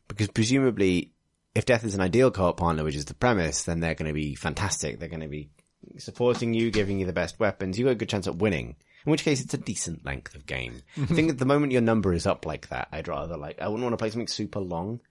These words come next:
'cause if you said, like, "I'm gonna play all Baldur's Gate two and all of its expansions," then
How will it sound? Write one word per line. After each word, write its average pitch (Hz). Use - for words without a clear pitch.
'cause 117
if 120
you 110
said, 98
like, 85
"I'm 135
gonna 92
play 87
all 113
Baldur's 110
Gate 107
two 64
and 80
all 85
of 76
its 76
expansions," 76
then 98